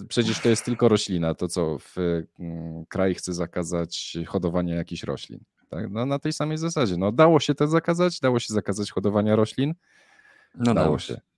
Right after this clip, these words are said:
Speaker 1: Tak,
Speaker 2: No
Speaker 1: więc,
Speaker 2: właśnie.
Speaker 1: e, tak samo, tak samo
Speaker 2: Da się
Speaker 1: jeżeli, e,
Speaker 2: zakazać
Speaker 1: oni
Speaker 2: Bitcoina.
Speaker 1: widzą, jeżeli ta matematyka, em, i jeżeli intencją zastosowania, em,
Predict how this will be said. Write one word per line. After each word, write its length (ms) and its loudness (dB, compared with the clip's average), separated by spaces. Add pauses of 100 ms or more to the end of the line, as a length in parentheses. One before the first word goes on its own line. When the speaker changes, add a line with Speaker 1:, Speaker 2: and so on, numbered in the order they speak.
(420)
Speaker 1:
Tak, 400 -12
Speaker 2:
No 140 -8
Speaker 1:
więc, 140 -4
Speaker 2:
właśnie. 280 -6
Speaker 1:
e, 80 -2
tak 200 -4
samo, 380 0 (180)
tak 160 -2
samo 180 0
Speaker 2:
Da 40 2
się 40 2
Speaker 1:
jeżeli, 420 2
e, 40 0
Speaker 2:
zakazać 340 -2
Speaker 1:
oni 160 4
Speaker 2:
Bitcoina. 200 2
Speaker 1:
widzą, 420 0 (100)
jeżeli 560 0
ta 120 0
matematyka, 840 0 (840)
em, 800 -8 (460)
i 100 -4
jeżeli 380 -2
intencją 560 2
zastosowania, 800 -2
em, 920 -6